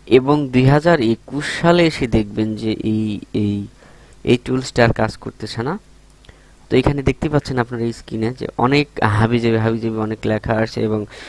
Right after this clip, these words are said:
আহ, যে, আহ, skill valuation যে লেখাগুলো রয়েছে, অর্থাৎ এখানে দেখতে পাচ্ছেন যখন আপনি start বাটনে ক্লিক করে দেবেন তখনই আপনি এটা কিন্তু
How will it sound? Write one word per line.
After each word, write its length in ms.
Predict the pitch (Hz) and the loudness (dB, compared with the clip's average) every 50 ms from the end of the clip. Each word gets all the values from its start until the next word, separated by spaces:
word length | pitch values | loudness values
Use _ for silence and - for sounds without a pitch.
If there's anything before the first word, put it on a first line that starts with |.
| - - - - - | -20 -20 -20 -10 -2
আহ, 120 | - 117 117 | 0 0 0
যে, 460 | 110 113 117 113 113 110 110 104 92 | 2 4 4 6 6 6 6 6 4
আহ, 580 | 95 107 104 101 101 101 98 95 - - - | 4 4 4 4 2 0 -2 -4 -6 -6 -8
skill 280 | 120 - - - 127 120 | -8 -8 -4 -2 0 0
valuation 600 | 117 120 113 120 120 117 113 - 123 120 117 113 | 2 2 4 4 4 4 2 0 -4 -4 -4 -4
যে 240 | 110 113 110 110 110 | -2 -2 -2 0 2
লেখাগুলো 640 | 110 110 107 104 101 113 113 110 113 113 117 120 117 | 2 2 2 2 2 2 0 0 0 -2 -2 -2 -2
রয়েছে, 480 | 113 110 107 107 104 - - 165 190 208 - - _ - _ - _ _ _ _ - - - - _ _ _ _ _ - - - _ - - | -2 0 0 -2 -2 -4 -6 -8 -8 -8 -8 -20 _ -20 _ -20 _ _ _ _ -20 -20 -20 -20 _ _ _ _ _ -20 -20 -20 _ -18 -10
অর্থাৎ 540 | - - 123 143 - _ - - 117 120 - - - - | -4 0 0 0 0 _ -4 -2 0 -2 -4 -4 -10 -8
এখানে 300 | - 127 - 123 127 123 | -4 -2 -2 -2 -2 -2
দেখতে 300 | 123 120 - - - 123 | -2 -4 -4 -2 -4 -4
পাচ্ছেন 340 | 117 117 113 - - 117 113 | -2 -2 -6 -6 -8 -8 -2
যখন 360 | 120 117 - 131 127 139 139 | -2 -2 -2 -4 -8 -6 -6
আপনি 120 | 143 143 | -6 -6
start 340 | 135 - - 131 117 113 110 107 | -6 -2 2 2 2 2 0 -2
বাটনে 300 | 120 120 - 131 131 143 | -4 -4 -4 -4 -8 -8
ক্লিক 260 | 139 - 117 117 117 - - | -8 -4 -4 -4 -4 -4 -4
করে 120 | 139 139 | -4 -4
দেবেন 240 | 123 127 117 117 117 - | -4 -4 -8 -8 -8 -6
তখনই 340 | - 104 - - 104 104 104 | -8 -8 -8 -6 -8 -8 -8
আপনি 240 | 98 - 104 104 104 | -8 -8 -8 -8 -6
এটা 160 | 98 107 104 | -6 -6 -6
কিন্তু 240 | 101 107 107 - | -6 -8 -10 -10